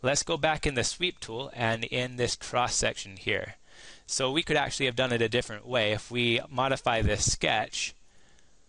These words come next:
we can make another circle inside and dimension it to this certain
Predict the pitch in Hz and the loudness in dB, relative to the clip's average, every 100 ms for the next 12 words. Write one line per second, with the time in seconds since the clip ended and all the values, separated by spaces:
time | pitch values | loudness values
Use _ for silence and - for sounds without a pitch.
0 | - - - 117 120 - 117 123 123 123 | -20 -20 -14 -2 0 2 0 0 2 2
1 | 139 127 - 127 123 110 104 - 170 117 | 2 2 0 -4 -4 -2 0 2 2 2
2 | 117 151 127 - - - - - - - | 0 -2 -8 -14 -20 -20 -20 -20 -20 -20
3 | - - - - - - - - - - | -20 -20 -20 -20 -20 -20 -20 -20 -20 -20
4 | - - - 104 107 110 120 120 117 113 | -20 -14 -2 -2 0 -2 -2 -2 -4 0
5 | 107 - - - 117 113 110 104 104 - | 0 -2 -6 -6 -6 -8 -8 -4 -2 -2
6 | 110 107 95 | -6 -10 -14